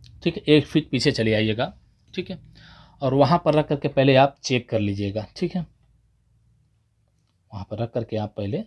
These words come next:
चेक कर लीजिएगा, ठीक है। तो एक काम करिएगा आप, ठीक है, ये जो मार्किंग आपकी है, ठीक है, हमने ये जो दो फीट रखा था, ठीक है, यहाँ पे आप काम कर, एक काम करिएगा, दो तीन इंच और पीछे कर लीजिएगा आप, ठीक है, यहाँ पे दो तीन इंच और पीछे कर लीजिएगा, ठीक है,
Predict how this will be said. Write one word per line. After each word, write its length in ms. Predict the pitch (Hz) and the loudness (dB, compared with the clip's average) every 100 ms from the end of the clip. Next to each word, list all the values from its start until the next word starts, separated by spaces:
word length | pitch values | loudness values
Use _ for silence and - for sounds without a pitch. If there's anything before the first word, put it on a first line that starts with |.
| _ _ | _ _
चेक 220 | - 190 | -16 -14
कर 80 | - | -10
लीजिएगा, 340 | 92 98 101 104 | -10 -10 -10 -12
ठीक 220 | - 160 | -12 -12
है। 60 | 156 _ _ _ _ _ _ - | -14 _ _ _ _ _ _ 2
तो 400 | 156 170 185 - _ _ _ _ _ - | 4 4 2 -6 _ _ _ _ _ -8
एक 140 | 147 156 | -2 4
काम 180 | 180 | 4
करिएगा 400 | 175 156 143 131 123 | 4 4 6 8 6
आप, 100 | - | 4
ठीक 160 | 135 120 | -6 -4
है, 180 | 175 - _ _ _ _ _ _ _ _ _ | -6 -8 _ _ _ _ _ _ _ _ _
ये 140 | 131 180 | 2 4
जो 100 | 170 | 8
मार्किंग 420 | 139 120 131 120 | 8 6 4 0
आपकी 280 | 110 - 107 | 0 -2 -6
है, 160 | 107 202 _ _ - | -6 -10 _ _ -14
ठीक 100 | 151 | -4
है, 60 | 135 | 0
हमने 160 | 139 | 4
ये 140 | 143 135 | 4 4
जो 200 | 120 131 | 2 0
दो 400 | 135 - 120 135 | -2 -6 2 2
फीट 200 | - 120 | 2 -6
रखा 260 | 113 - 120 | -4 -2 -4
था, 140 | - | -4
ठीक 240 | - 170 180 | -8 -10 -10
है, 60 | - _ - _ - | -18 _ -20 _ 0
यहाँ 180 | 143 170 | 2 4
पे 140 | 170 | 4
आप 120 | 151 143 | 2 2
काम 160 | 143 | 0
कर, 120 | 139 151 | 0 -6
एक 220 | 147 139 | -4 -2
काम 140 | 139 | 0
करिएगा, 280 | 139 135 131 | 2 2 2
दो 160 | 127 131 | 2 0
तीन 220 | 135 139 | 0 2
इंच 240 | 127 135 - | 2 0 -2
और 220 | 131 123 | 0 0
पीछे 200 | 117 110 | -4 -8
कर 140 | 117 104 | -6 -4
लीजिएगा 340 | 101 101 101 | -4 -4 -6
आप, 100 | 101 | -6
ठीक 200 | - 170 | -6 -8
है, 80 | 170 - _ _ | -10 -16 _ _
यहाँ 200 | 107 104 | -12 -10
पे 100 | 104 110 | -8 -4
दो 160 | 120 | -4
तीन 200 | 117 131 | -2 -2
इंच 220 | 123 135 | -2 -4
और 140 | 123 113 | -6 -6
पीछे 240 | 113 101 | -6 -12
कर 120 | - 98 | -10 -8
लीजिएगा, 360 | 98 98 104 | -8 -8 -12
ठीक 240 | 110 175 | -12 -12
है, 80 | 185 | -12